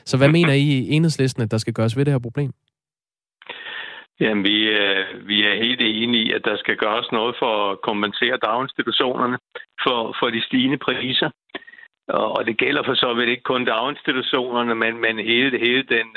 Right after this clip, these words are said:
Speaker 2: øh, den kommunale, kommunale velfærd. Øh, K L har beregnet, at, øh, at der mangler en komma-, kommer til at mangle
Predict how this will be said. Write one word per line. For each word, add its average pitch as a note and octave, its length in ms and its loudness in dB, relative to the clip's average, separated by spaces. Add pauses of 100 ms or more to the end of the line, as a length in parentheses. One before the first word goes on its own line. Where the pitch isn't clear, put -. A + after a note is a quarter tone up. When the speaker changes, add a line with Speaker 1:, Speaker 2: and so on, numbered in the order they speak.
Speaker 2:
øh, G#2+ 100 0 (180)
den A2+ 80 -2 (120)
kommunale, A#2 500 2 (280)
kommunale A#2 420 0
velfærd. A#2 400 -2 (840)
Øh, - 760 -2 (200)
K - 20 2 (360)
L - 20 2 (100)
har A#2+ 160 -2
beregnet, A#2+ 520 -2 (220)
at, - 160 -6 (160)
øh, G#2 100 -2 (460)
at A2+ 120 0
der A2 160 0
mangler B2+ 260 0
en B2+ 320 -2
komma-, B2 320 -2
kommer A#2 180 0
til - 140 -2
at A2+ 180 0
mangle C3 220 -2